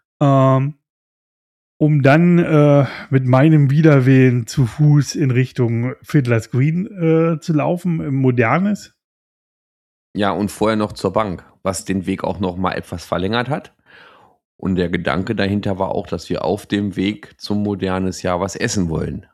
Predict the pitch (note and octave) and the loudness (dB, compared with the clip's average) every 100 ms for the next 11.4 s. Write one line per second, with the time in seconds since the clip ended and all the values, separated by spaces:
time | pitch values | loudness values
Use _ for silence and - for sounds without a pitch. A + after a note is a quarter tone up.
0 | _ _ _ _ _ - A2 A#2 A#2 C3 | _ _ _ _ _ -8 -4 0 2 0
1 | B2+ - D3 C3 G2 F#2+ - D#2+ D#2+ E2+ | -2 -4 0 0 -2 -10 -14 -14 -8 -6
2 | E2+ - E2+ F#2+ F#2 D#2 D2+ C2+ - _ | -6 -8 -8 -6 -6 -8 -12 -16 -20 _
3 | B2 A2+ A#2+ C3 C3+ B2 A#2+ B2 A#2 A#2 | -4 0 0 0 -2 -2 0 0 0 -4
4 | A2+ A#2 - A#2 B2 A2 - C3+ D3 C3+ | -2 -8 -6 -8 -6 -6 -2 2 2 2
5 | B2+ B2+ C3 - - _ _ _ _ - | 0 0 -4 -8 -20 _ _ _ _ -10
6 | - C3 D#2+ - - A2+ A#2+ A#2 - G2 | -4 -2 -4 -10 -6 -4 -2 -2 -4 -12
7 | - - - F#2 F#2 G2+ F#2 E2+ D#2 F#2 | -12 -18 -16 -6 -2 -2 -2 -4 -6 -8
8 | - G2 - - G2+ F2+ F2 F#2+ - - | -4 -6 -6 -6 -4 -2 -4 -6 -8 -14
9 | F2 F2 E2+ F2 F2+ D#2+ D#2+ D#2 E2+ E2 | -12 -10 -8 -6 -6 -8 -8 -8 -8 -10
10 | D#2+ D#2 D#2 _ - - - _ _ B2 | -10 -10 -10 _ -18 -16 -16 _ _ -4
11 | A2+ A2 G#2+ A#2+ | -2 -4 -6 -10